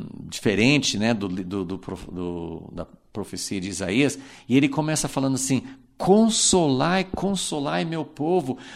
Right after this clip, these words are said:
porque tudo que já aconteceu na vida deles já, já é suficiente. O, o castigo, a disciplina, a purificação, o processo terminou.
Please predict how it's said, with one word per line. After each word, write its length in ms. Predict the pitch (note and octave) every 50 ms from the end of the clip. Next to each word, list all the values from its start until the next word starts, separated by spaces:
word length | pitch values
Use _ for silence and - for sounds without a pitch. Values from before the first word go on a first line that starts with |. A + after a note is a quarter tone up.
| - _
porque 380 | - E3 F3+ F3+ - - F3+ F#3
tudo 640 | F#3 - - _ - - G#3 A#3+ B3+ B3 G3 D#3+ F#3
que 160 | - F#3 F3
já 180 | C#3+ D3 F3
aconteceu 540 | E3 E3+ E3+ E3 C#3 D3+ C3 - - E3+ D#3+
na 120 | D#3 D3+ C#3
vida 260 | A#2+ D3 D#3 B2+ A#2
deles 460 | F#2+ F2+ D3 F3 G3+ F#3 E3 C3+ - - - - - -
já, 800 | C3+ A#2 A2+ A#2 G#2+ G#2 D#3 G3+ A3 A3+ A3 - - - - -
já 320 | - A#2+ A2 B2+ G3+ A3 A3
é 100 | G#3+ A3
suficiente. 1160 | G#3 - - G3 - G#3+ G#3+ - - - D#3+ D#3 E3 G3 G#3+ A3 G3 - - C#3 A2+ - - - - - - -
O, 280 | - D#3+ F3+ - - E3+
o 40 |
castigo, 800 | - - F#3 E3 - - - - - - G3 A3 G#3+ F#3+ C#3+ D#3+
a 20 |
disciplina, 840 | D3 C#3 F#3 F3 - F#3 - - - - C3+ F#3+ G#3 G#3+ G#3 F3+ D#3+ D#3
a 40 |
purificação, 1040 | - - - A3+ G#3 F#3+ - G3+ G3 - - D#3+ C3+ - - - F#3 G3+ G3+ E3 - - - - -
o 60 | F#3 F3+
processo 720 | - - A3 F#3+ - - - - G#3+ B3+ C4 B3 - A3+ F#3+
terminou. 1040 | - - G#3+ G#3+ G#3 G3 F3 D3+ D3 D#3+ G3 G#3+ G3+ E3 A#2+ F#2 - - - -